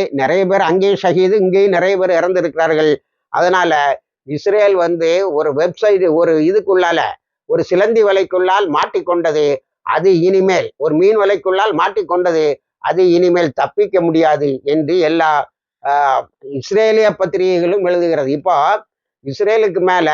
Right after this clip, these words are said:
நத்தியானுக்கு கவலையே இல்ல, அவனுக்கு வந்து பதவி காலம் நீடிக்கணும். ஆனா இஸ்ரேலில் உள்ள இராணுவ அதிகாரிகள் ஒவ்வொருத்தனா ரிசைன் பண்ணிட்டு இருக்கான். நேத்து ஒரு தான் ரிசைன் பண்ணதான், ஏதா அக்டோபர் ஏழுல நான் தான் பொறுப்பு அப்படின்ட்டு ஒரு தான் ரிசைன் பண்ணிட்டானா.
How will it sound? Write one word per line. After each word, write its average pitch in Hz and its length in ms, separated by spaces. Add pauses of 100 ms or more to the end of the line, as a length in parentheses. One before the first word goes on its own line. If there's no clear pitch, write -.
(220)
நத்தியானுக்கு 202 680
கவலையே 190 400
இல்ல, 170 160 (640)
அவனுக்கு 185 360
வந்து 190 340
பதவி 190 300
காலம் 196 380
நீடிக்கணும். 170 480 (440)
ஆனா 160 340
இஸ்ரேலில் 196 520
உள்ள 196 180
இராணுவ 196 400
அதிகாரிகள் 170 500
ஒவ்வொருத்தனா 202 460
ரிசைன் 208 320
பண்ணிட்டு 196 280
இருக்கான். 185 240
நேத்து 185 220
ஒரு 180 120
தான் 185 140
ரிசைன் 190 280
பண்ணதான், 160 480
ஏதா 165 300
அக்டோபர் 185 440
ஏழுல 175 340 (460)
நான் 185 160
தான் 190 180
பொறுப்பு 175 320
அப்படின்ட்டு 170 380
ஒரு 175 140
தான் 180 140
ரிசைன் 175 260
பண்ணிட்டானா. 143 400